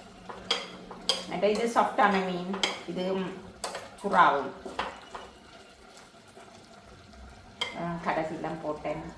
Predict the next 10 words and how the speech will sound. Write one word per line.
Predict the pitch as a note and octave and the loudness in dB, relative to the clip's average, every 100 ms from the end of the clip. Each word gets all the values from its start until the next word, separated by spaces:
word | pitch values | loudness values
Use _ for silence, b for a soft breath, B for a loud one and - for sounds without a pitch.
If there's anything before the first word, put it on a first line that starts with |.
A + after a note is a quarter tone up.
| D#3 | 4
வதக்கினதை | E3+ A3 G#3 F#3 E3+ F#3 | 6 4 4 4 4 6
கடைசியில | F3 F3 - F#3+ | 6 6 6 6
நீங்க | F#3 F3+ | 8 10
இறைச்சி | F#3+ A3+ | 10 8
கறிக்கு | A3+ G3+ G3 | 8 8 10
எல்லாத்துக்கும் | F#3 E3+ G3 A#3+ - - - - | 10 10 12 10 10 6 4 10
கடைசியில | A3+ D4+ G4 F4 C4 D4 | 10 12 10 10 8 8
இந்த | B3+ | 10
வதக்குறத | G3 G#3+ A#3 A#3 G#3+ G3 G3 | 8 8 10 10 10 8 6
போடு, | G3+ | 6